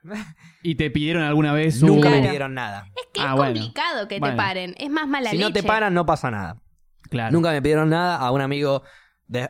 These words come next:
Speaker 2: a la semana que yo me fui, seis meses, nunca nos pararon. A la semana se le queda el auto y lo paran.
Speaker 3: No.
Speaker 1: Qué
Speaker 2: Y no
Speaker 1: paja.
Speaker 2: tenía nada él tampoco.
Speaker 3: Y no.
Speaker 2: Zafó igual, no sé qué mierda pasó. Habrá pagado una multita como mucho, pero zafó.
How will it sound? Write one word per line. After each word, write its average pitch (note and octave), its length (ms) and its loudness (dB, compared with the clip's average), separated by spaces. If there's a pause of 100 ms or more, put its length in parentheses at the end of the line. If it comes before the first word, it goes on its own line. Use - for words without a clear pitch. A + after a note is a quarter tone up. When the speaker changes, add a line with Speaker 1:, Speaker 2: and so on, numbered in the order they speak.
Speaker 2:
a C3 100 -2
la C3+ 160 -4
semana F3 380 -4
que C#3 80 -6
yo D#3 120 -8
me C#3 100 -4
fui, E3 180 -6
seis F3+ 260 -6
meses, A2+ 300 -8
nunca D3+ 240 -4
nos A#2 100 -6
pararon. A2 380 -4
A A2 40 -6
la A#2 120 -6
semana D#3+ 360 -4
se - 120 -8
le A#2+ 100 -6
queda C#3+ 160 -2
el C3+ 80 -2
auto D#3+ 220 -4
y - 20 -6
lo A2+ 140 -4
paran. A2 320 -10 (1000)
Speaker 3:
No. A3+ 240 -10 (240)
Speaker 1:
Qué - 120 -10
Speaker 2:
Y - 20 -6
no A2+ 80 -4
Speaker 1:
paja. B2 120 -4
Speaker 2:
tenía D#3 200 -2
nada B2+ 280 -2
él G2+ 80 -6
tampoco. F#2 440 -8
Speaker 3:
Y G#3+ 100 -10
no. A3 240 -10
Speaker 2:
Zafó A#2+ 400 -2
igual, G2 240 -4
no G#2 80 -8
sé G#2 160 -12
qué G2+ 80 -10
mierda F#2+ 260 -8
pasó. F2+ 400 -10
Habrá G#2 220 -6
pagado G2+ 160 -4
una F#2 140 -6
multita F#2+ 420 -8
como F#2 160 -6
mucho, A2+ 240 -6
pero - 140 -10
zafó. - 320 -10